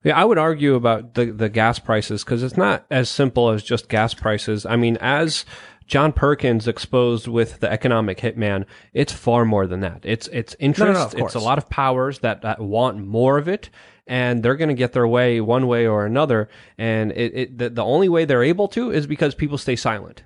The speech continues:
Speaker 1: is because people are afraid, is because people don't want to talk about these larger issues. But if we did, it would expose their game, which is essentially rigged, which more and more people are finding out. So I think it's more imperative to have these honest, real conversations, and I'm very happy to be a part of this one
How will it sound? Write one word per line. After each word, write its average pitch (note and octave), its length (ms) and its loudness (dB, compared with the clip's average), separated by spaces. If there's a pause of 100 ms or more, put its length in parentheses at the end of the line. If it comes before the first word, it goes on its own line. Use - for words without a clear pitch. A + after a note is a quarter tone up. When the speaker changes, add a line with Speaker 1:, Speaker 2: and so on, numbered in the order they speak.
Speaker 1:
is A#2+ 100 -4
because C3 220 -2
people D3 240 0
are C3 220 4
afraid, A2 400 -2 (100)
is B2+ 140 -2
because C#3 240 0
people E3 300 2
don't C3+ 200 2
want C3 240 0
to C3+ 60 -6
talk B2+ 280 -2
about B2 200 -2
these A#2+ 180 -6
larger A#2 300 2
issues. C3+ 320 -2
But B2 120 0
if - 140 -4
we B2 80 -2
did, D3+ 340 2
it B2+ 100 2
would B2 180 0
expose C3+ 520 0
their A#2+ 120 2
game, E3 400 0
which - 100 -4
is B2 160 -4
essentially A#2+ 500 -2
rigged, F3 400 0
which C3 240 -2
more B2+ 220 2
and B2 80 0
more A#2+ 160 2
people A#2+ 300 0
are A2+ 80 2
finding G2+ 360 -2
out. F2+ 220 -6 (300)
So - 100 0
I B2 60 4
think D#3+ 180 2
it's - 140 -2
more C#3 180 4
imperative B2 460 2
to A2 260 -2
have B2+ 300 -2
these A#2 260 -2
honest, B2+ 420 0
real B2 300 2
conversations, A#2 800 0
and G#2+ 100 -2
I'm G#2+ 80 -2
very A2+ 220 2
happy G#2+ 260 0
to G#2 100 -4
be G#2 140 -2
a G2+ 60 0
part G#2 260 0
of G2+ 60 -10
this G#2+ 240 -2
one G2+ 180 -2